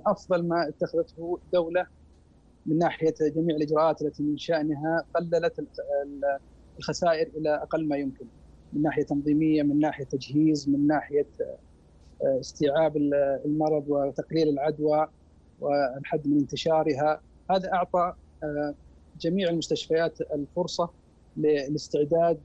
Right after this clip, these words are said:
بكل ما لديها من، أه، أجهزة وإدارة وكوادر للتصدي للمرض، وترون، أه، بشكل واضح وجلي أننا من أقل، أه، دول العالم ولله الحمد عدد وفيات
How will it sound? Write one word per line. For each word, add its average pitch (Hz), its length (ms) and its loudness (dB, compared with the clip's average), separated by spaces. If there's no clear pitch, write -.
بكل 139 440 0
ما 151 260 2
لديها 151 560 0
من، 139 340 2
أه، 131 200 -2
أجهزة 151 600 0
وإدارة 143 680 0
وكوادر 147 560 0
للتصدي 143 1200 -2
للمرض، 147 640 0
وترون، 160 540 2
أه، 135 480 -4
بشكل 143 340 -2
واضح 147 320 0
وجلي 151 360 0
أننا 143 220 -6
من 143 140 -6
أقل، 160 360 -2
أه، 147 100 0
دول 147 240 2
العالم 151 320 2
ولله 143 320 -2
الحمد 147 400 -4
عدد 147 300 -2
وفيات 143 460 0